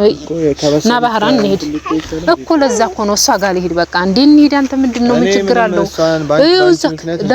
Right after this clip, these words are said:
Speaker 2: እንደው
Speaker 1: እንድትል
Speaker 2: ታውቃለህ?
Speaker 1: አልፈልግም።
Speaker 2: ይኸውልህ እዚህ
Speaker 1: እንድትዳረቅ አልፈልግም።
Speaker 2: ይኸውልህ ክፉ አለ ደግ አለ። አንደኛ እዚህ አካባቢ አንተ ነዋሪ ስለሆንክ ሰዎቹ ጋር ምን እንትን ትልብኛለህ ብዬ ነው። መልካምነት ለራስ ነው እንጂ ሌላ አይደለም። መቼም አስገድጄ ጎትቼ ቤት አላስገባውም ይሄን ሰውዬ አይደል እንዴ?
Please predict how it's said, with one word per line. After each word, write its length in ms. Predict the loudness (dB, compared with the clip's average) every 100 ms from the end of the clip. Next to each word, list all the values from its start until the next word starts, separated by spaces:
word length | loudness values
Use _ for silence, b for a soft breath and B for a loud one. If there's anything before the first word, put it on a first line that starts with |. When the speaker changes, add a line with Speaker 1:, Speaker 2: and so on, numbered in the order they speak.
| 2
Speaker 2:
እንደው 200 | 2 2
Speaker 1:
እንድትል 140 | 0
Speaker 2:
ታውቃለህ? 380 | -2 0 0 0
Speaker 1:
አልፈልግም። 180 | 0 2
Speaker 2:
ይኸውልህ 400 | 2 2 0 -2 -2
እዚህ 280 | -2 -2
Speaker 1:
እንድትዳረቅ 300 | 0 -2 -2 -8
አልፈልግም። 520 | -10 -12 -12 -12 -2
Speaker 2:
ይኸውልህ 440 | 2 2 2 -2
ክፉ 180 | -4 -2
አለ 160 | -2 0 0
ደግ 200 | -2 -4
አለ። 140 | -6 -6
አንደኛ 280 | -4 -4 -4
እዚህ 200 | -6 -10
አካባቢ 320 | -10 -6 -4
አንተ 180 | -4 -6 -6
ነዋሪ 260 | -4 -2 -2
ስለሆንክ 480 | -4 -4 -6 -6 -8
ሰዎቹ 320 | -6 -6 -8
ጋር 140 | -8 -6
ምን 120 | -6
እንትን 200 | -8 -10
ትልብኛለህ 600 | -8 -10 -10 -12 -10 -10
ብዬ 160 | -10 -10
ነው። 140 | -10 -8
መልካምነት 520 | -10 -10 -8 -8 -8
ለራስ 300 | -8 -8 -10
ነው 120 | -10
እንጂ 120 | -8 -4
ሌላ 180 | -4 -4
አይደለም። 300 | -6 -10 -14 B B B -8
መቼም 300 | -6 2 2
አስገድጄ 440 | 2 -4 -4 -4 -4
ጎትቼ 320 | -4 -6 -6 -4
ቤት 180 | -2
አላስገባውም 600 | -2 -2 -2 -2 0 0
ይሄን 180 | 0 0
ሰውዬ 220 | 0 2 2
አይደል 220 | 4 4
እንዴ? 180 | 4